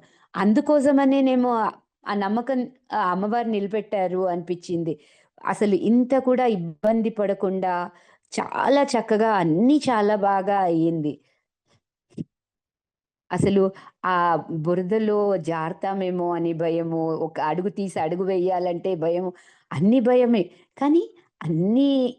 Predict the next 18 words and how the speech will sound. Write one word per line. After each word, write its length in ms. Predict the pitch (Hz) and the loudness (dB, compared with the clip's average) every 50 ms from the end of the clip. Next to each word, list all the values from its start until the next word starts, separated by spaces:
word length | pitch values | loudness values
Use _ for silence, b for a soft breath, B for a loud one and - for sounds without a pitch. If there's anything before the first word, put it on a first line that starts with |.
| _ _ - | _ _ -6
అమ్మవారి 460 | 165 160 180 190 196 226 240 240 202 170 | -4 -4 -2 -2 -2 -2 -2 -4 -4 -4
దయ 220 | 208 202 208 208 214 214 220 214 208 196 - _ _ _ _ - | -2 -2 0 0 -2 -2 -2 -4 -4 -6 -8 _ _ _ _ -12
చక్కగా 520 | - - - - - 202 196 190 220 214 214 214 208 202 | -10 -10 -10 -4 -2 -2 0 2 2 4 4 4 4 4
ఉండడం 420 | 196 190 196 196 196 196 196 196 190 | 4 2 2 2 0 0 0 0 0
వల్ల 260 | 180 175 170 165 170 165 165 b b b b b b b | 0 0 2 0 0 -2 -2 b b b b b b b
అసలు 340 | - 180 - 190 180 175 170 170 165 156 - | -4 -2 0 2 2 4 4 4 2 2 2
అంత 220 | - 180 208 202 233 | 0 0 0 0 0
బాగా 280 | 220 196 202 185 185 180 180 b b b b b _ - | 0 0 0 0 -2 -2 -4 b b b b b _ -6
ఆహ్, 220 | - 175 160 156 160 - _ | -4 -2 -2 -4 -4 -8 _
కానీ 220 | - 185 180 196 202 | -2 0 0 0 0
ఆ 120 | 175 165 160 143 | 0 -2 -2 -2
గాలికి 640 | 160 160 156 156 160 180 196 202 208 196 - 196 196 190 | -2 -2 0 0 0 0 0 0 -2 -2 -2 -2 0 0
అదంతా 420 | 180 170 175 170 190 190 - 226 | 0 0 -2 -2 -2 -4 -4 -4
కూడా 280 | 220 233 220 196 190 190 190 b b b b b _ _ _ - | -4 -2 -2 -2 -4 -6 -8 b b b b b _ _ _ -2
ఏం 240 | 165 170 208 233 233 | 0 2 2 0 0
పొయ్యిలు 380 | - - 185 185 175 196 208 226 | 0 0 0 2 2 2 0 0
మండుతాయా 720 | 214 185 170 170 175 190 190 - 196 190 196 190 196 190 185 180 175 170 | 0 -2 -2 -2 -4 -4 -4 -4 -2 -2 0 0 0 0 0 0 0 0
లేదా 400 | 165 175 175 185 190 185 180 180 | 0 0 0 0 -2 -4 -6 -8